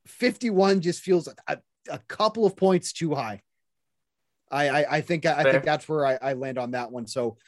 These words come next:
Speaker 1: I think under fifty-one is gonna be the play for me in this one. Um, most likely, like you said, there'll be some player, player props that we can check out, um, later in the day. Of course, Julian will have his best bets article over
Speaker 2: Herb-,
Speaker 1: on,
Speaker 2: well,
Speaker 1: uh, the DraftKings playbook.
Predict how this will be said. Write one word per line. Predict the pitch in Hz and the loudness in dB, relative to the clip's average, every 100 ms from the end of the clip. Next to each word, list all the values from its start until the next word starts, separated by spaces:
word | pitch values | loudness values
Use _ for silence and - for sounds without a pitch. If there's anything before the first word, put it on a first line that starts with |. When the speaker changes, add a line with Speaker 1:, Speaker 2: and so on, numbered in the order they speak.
| - | -4
Speaker 1:
I | 151 | 0
think | 180 180 | 0 0
under | 170 160 | 0 0
fifty-one | - 175 156 147 | 0 -2 0 -2
is | 151 | -2
gonna | 147 | -6
be | 127 | -6
the | 120 | -8
play | - 139 | -2 0
for | 135 131 | 0 0
me | 135 117 _ - | -2 -4 _ -8
in | 131 | -4
this | 135 131 - | -4 -4 -2
one. | 139 131 131 | 0 0 -2
Um, | 139 131 131 139 160 | -2 -2 -4 -8 0
most | 180 185 - | 2 4 2
likely, | 175 165 165 | 0 0 0
like | 160 160 | -2 -4
you | |
said, | 147 165 151 | -4 -4 -2
there'll | 147 | -4
be | 147 | -6
some | 139 147 | -10 -8
player, | 139 143 139 _ | -4 -2 -2 _
player | - 143 | -4 -4
props | 135 135 - | 0 -2 -2
that | 139 | -4
we | 127 | -6
can | 127 | -8
check | 120 139 | -8 -2
out, | 139 127 - - - | 0 -2 -4 -20 -8
um, | 131 131 120 | -2 -2 0
later | 131 147 131 | 2 2 0
in | |
the | 120 | -2
day. | 113 175 | 2 4
Of | 160 - | 4 2
course, | 156 147 - | -2 -2 -4
Julian | 135 139 | -8 -6
will | 131 | -4
have | 135 135 | -2 -2
his | 120 | -4
best | 110 135 - | -4 -4 -2
bets | 143 131 | -4 0
article | 143 135 143 131 | -2 0 -4 -4
over | 135 127 | -4 2
Speaker 2:
Herb-, | 135 | 2
Speaker 1:
on, | 131 123 - - _ | 2 -4 -8 -20 _
Speaker 2:
well, | 123 117 | 0 2
Speaker 1:
uh, | 110 | 2
the | 123 | 0
DraftKings | 120 147 135 135 - | 0 0 0 -6 -2
playbook. | 208 214 233 | 2 4 4